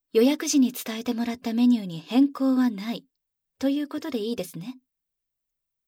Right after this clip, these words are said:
わかりました。さて、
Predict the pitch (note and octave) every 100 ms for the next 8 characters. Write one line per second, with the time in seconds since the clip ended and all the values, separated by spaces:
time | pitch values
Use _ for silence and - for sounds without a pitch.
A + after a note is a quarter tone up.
0 | _ _ _ _ - _ _ _ _ _
1 | _ _ _ - G#3 G#3+ G3+ G3 - -
2 | - _ _ _ _ _ _ _ _ _
3 | _ _ _ _ _ _ _ _ - -
4 | A#3 F#3+ F#3+